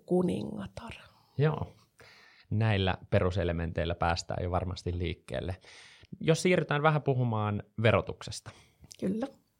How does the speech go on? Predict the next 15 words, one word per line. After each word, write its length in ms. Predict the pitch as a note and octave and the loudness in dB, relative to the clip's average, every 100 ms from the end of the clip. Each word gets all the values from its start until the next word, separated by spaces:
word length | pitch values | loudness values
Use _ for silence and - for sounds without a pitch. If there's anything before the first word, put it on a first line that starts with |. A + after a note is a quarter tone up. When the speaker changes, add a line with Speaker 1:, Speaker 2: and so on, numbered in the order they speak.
| _ - | _ 2
Speaker 2:
Tää 120 | A2+ | 2
on 100 | A2 | 2
tämmönen 480 | G#2+ G#2+ G#2 G2 F#2+ | 0 0 0 -2 -2
tunteita 640 | G2 G2+ G2 A#2+ A#2 B2 | 0 2 2 2 4 4
ja 180 | A#2 G#2+ | 6 6
ajatuksia 540 | G#2+ G#2+ G#2+ - G#2+ | 4 2 -2 0 2
herättävä, 600 | A2 G#2 G2+ - F#2+ F#2+ - _ - | 4 2 2 -2 0 -2 -4 _ -6
ö, 200 | D#2+ F2+ | -4 -2
keskustelu 640 | G2+ F#2+ - - F#2 F2+ F2 | 0 0 -2 -2 0 2 4
aina 340 | E2+ E2+ D2 - - _ - | 2 0 -4 -10 -20 _ -2
y-, 160 | G2+ - | -2 0
yritystoimintaan 920 | G2 G2 F#2 - F#2 F2 F2 F2 F2 F2+ | 2 2 0 0 2 2 0 0 2 2
liittyen, 400 | F2+ - F2 E2 | 0 0 -4 -2
että 220 | E2 F#2 | -2 -2
miten, 380 | F#2+ F#2 F2 | 2 2 0